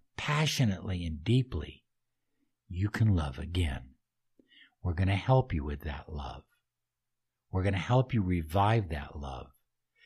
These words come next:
But you have to, you have to make a commitment to, to challenge limiting beliefs.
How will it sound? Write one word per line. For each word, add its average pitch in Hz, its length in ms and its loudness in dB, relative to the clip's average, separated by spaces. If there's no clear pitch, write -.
But - 180 -4
you 98 760 6
have - 600 0
to, 113 300 2
you 92 120 -6
have 139 220 2
to 175 80 4
make 143 220 8
a 135 60 -2
commitment 131 800 2
to, 92 300 0
to 110 100 -6
challenge 117 880 8
limiting 101 500 4
beliefs. 85 720 -4